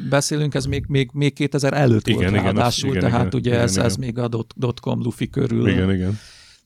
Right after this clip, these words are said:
Speaker 1: Ö, még vettünk is meg egy céget, akik tönkrementek. Egy pont elmentem, emlékszem, hogy mentem Seattle-be, mert, mert, ö, most már a Microsofthoz,
Speaker 2: Aha.
Speaker 1: hanem, hanem valami ilyen online cég
Speaker 2: Mhm.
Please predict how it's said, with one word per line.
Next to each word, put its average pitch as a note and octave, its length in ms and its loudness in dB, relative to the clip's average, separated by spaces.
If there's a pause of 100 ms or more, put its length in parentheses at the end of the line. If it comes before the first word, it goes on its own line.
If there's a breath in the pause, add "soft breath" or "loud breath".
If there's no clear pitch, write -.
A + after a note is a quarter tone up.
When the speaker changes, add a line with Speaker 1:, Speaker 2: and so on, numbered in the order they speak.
(140)
Speaker 1:
Ö, A#2+ 360 0 (500)
még D3+ 220 -4
vettünk E3 440 -2
is D3+ 160 -2
meg C3+ 180 0
egy B2 140 0
céget, A2 480 0
akik G#2+ 180 -8
tönkrementek. G3+ 800 0
Egy - 140 2
pont E3+ 240 2
elmentem, D3 500 2
emlékszem, D3 340 -2
hogy C#3 80 -4
mentem C3+ 240 -2
Seattle-be, A#2+ 640 2
mert, A#2 340 2
mert, A#2+ 400 0
ö, A#2 260 -2 (440)
most A#2+ 260 -6
már B2 140 2
a G#2+ 180 2
Microsofthoz, B2+ 720 2
Speaker 2:
Aha. C3+ 80 -4
Speaker 1:
hanem, B2+ 200 -2
hanem B2+ 320 -4
valami C3 360 2
ilyen A#2 360 2
online A2 420 0
cég A2 320 -2
Speaker 2:
Mhm. A2+ 160 0